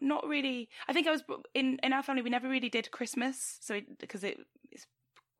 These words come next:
it's, we just went back to Nigeria, and it, very different traditions there. So um,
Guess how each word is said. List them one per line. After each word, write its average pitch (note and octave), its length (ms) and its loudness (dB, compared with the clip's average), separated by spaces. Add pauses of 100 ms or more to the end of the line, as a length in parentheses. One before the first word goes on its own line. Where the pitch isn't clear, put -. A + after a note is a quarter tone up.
it's, - 220 -8
we G3 260 -4
just - 260 -10
went F#3+ 140 0
back - 120 -2
to F#3 80 -6
Nigeria, E3+ 520 2
and E3 140 -8
it, - 340 -12
very E3 180 2
different - 260 -10
traditions F3+ 420 -8
there. F#3 160 0
So F3 300 0 (480)
um, E3+ 460 -6